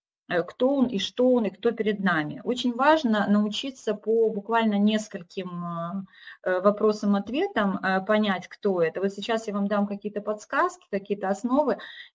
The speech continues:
и дальше мы будем, э, сначала себя определять, <laughs> чтобы, вот, а потом определять своих собеседников. Э, кто такой командир? Командир — это человек, который нацелен,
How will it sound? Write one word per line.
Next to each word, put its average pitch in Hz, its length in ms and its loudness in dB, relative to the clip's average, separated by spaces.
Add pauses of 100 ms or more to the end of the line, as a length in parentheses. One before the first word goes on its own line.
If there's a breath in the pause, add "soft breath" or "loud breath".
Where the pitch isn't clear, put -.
и 202 280 2
дальше 240 420 2
мы 202 140 2
будем, 196 600 -2
э, 170 480 -4 (460)
сначала 202 440 6
себя 233 300 4
определять, 196 640 4
<laughs> - 20 -8
чтобы, 202 360 -2 (760 loud breath)
вот, 247 300 2
а 202 100 4
потом 262 460 4 (520 loud breath)
определять 214 640 2
своих 202 260 4
собеседников. 202 800 -2 (1300)
Э, 190 120 2
кто 262 140 0
такой 226 300 4
командир? 190 520 0
Командир — 208 480 -2
это 190 880 0 (120)
человек, 185 460 -2
который 208 360 -2
нацелен, 190 1120 -4